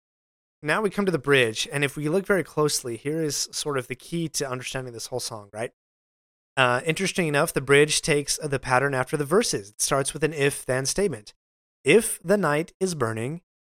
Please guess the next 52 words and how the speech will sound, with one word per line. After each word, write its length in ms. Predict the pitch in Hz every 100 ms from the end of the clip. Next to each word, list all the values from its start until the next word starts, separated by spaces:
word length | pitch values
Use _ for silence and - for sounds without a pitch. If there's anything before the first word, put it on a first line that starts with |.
| -
then 460 | 123 123 135 175 _ -
I 120 | 139
will 160 | 156 175
cover 560 | - 127 139 151 147 _ _ -
my 140 | 127 -
eyes." 580 | 127 117 95 - - - _ _ _ _ _ -
Interesting. 520 | 120 - - 120 185 _
"If 240 | 139 156 -
the 120 | 131
night 160 | 131
is 100 | 131
burning, 320 | 123 113 117 135
I 60 |
will 100 | 113
cover 280 | - - 131
my 160 | 120 117
eyes." 200 | 120 107
So 240 | 143 127 - _ _ _ -
all 460 | 131 185 208 196 -
that 160 | 170 165
we've 160 | 156
seen 180 | - 180
before, 520 | 143 - 151 117 120 -
if 380 | - 175 175 - -
fire 260 | 156 160
is 100 | 160
gonna 160 | 151 135
come, 380 | - 156 151 160
if 220 | 147 143
we're 80 | 147
going 200 | 143 131
to 160 | 135
end, 320 | 143 143 143 139
I'm 100 | 135
gonna 140 | 139
do 160 | 135 143
this 140 | 143
solidarity, 840 | - 143 135 127 131 131 135 135 131 _ _ -
I'm 80 |
gonna 80 | 127
do 180 | 120 139
this 200 | 139 135
all 260 | 139 139 151
together. 600 | - 135 139 120 113 - _ _ _ -
Um, 240 | 120 110
but 220 | 117 127
here 280 | 90 127 151
in 60 | 147
the 60 |
bridge, 380 | 123 180 156 131
it's 200 | 127 -
"then 400 | 147 147 143 143